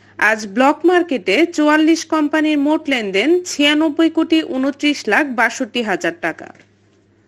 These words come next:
আন্তর্জাতিক শেয়ার বাজার। এসএনপিতে সূচক আজ দাঁড়িয়েছে চার হাজার তিনশো চল্লিশ দশমিক পাঁচ শূন্য।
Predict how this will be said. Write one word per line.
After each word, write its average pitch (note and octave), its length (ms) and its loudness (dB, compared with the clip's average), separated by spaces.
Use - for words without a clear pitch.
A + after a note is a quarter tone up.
আন্তর্জাতিক C#4+ 680 0
শেয়ার F#3+ 320 0
বাজার। E3+ 360 -6
এসএনপিতে D#4+ 840 4
সূচক D#4+ 520 -4
আজ D#4+ 140 4
দাঁড়িয়েছে A3+ 580 0
চার C#4 280 0
হাজার C#4 340 -2
তিনশো C#4+ 360 -2
চল্লিশ D#4 460 2
দশমিক C4+ 520 -4
পাঁচ A3+ 220 0
শূন্য। A3 320 -6